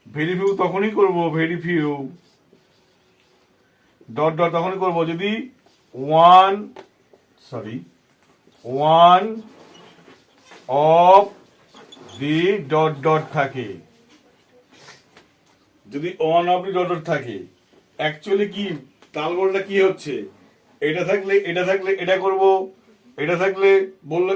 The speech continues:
এটাই করতে হবে, এটা করব, মানে এই করার মধ্যে নিয়মটা ঘোরাফেরা করতে হবে, অন্য কোথাও করলে কিন্তু হবে না। ঠিক আছে? কি বললাম? এই করার মধ্যে ঘোরাফেরা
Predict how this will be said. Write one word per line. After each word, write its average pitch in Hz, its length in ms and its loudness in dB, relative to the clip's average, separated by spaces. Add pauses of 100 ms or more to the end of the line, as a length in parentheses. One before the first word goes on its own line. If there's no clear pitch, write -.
(120)
এটাই 190 260 -2
করতে 190 240 -2
হবে, 185 180 -2
এটা 185 200 -2
করব, 190 180 0 (400)
মানে 196 140 -10 (160)
এই 202 160 6
করার 214 300 2
মধ্যে 214 280 0
নিয়মটা 196 320 -2
ঘোরাফেরা 175 360 0
করতে - 220 -8
হবে, 143 160 -2
অন্য 160 160 -6
কোথাও 185 260 -4
করলে 175 260 -4
কিন্তু 180 220 -6
হবে 131 240 -4
না। 104 60 -12 (1400)
ঠিক 165 120 -6
আছে? 196 140 2
কি 202 120 0
বললাম? 190 220 4 (240)
এই 151 120 -2
করার 196 240 0
মধ্যে 196 220 -2
ঘোরাফেরা 190 280 0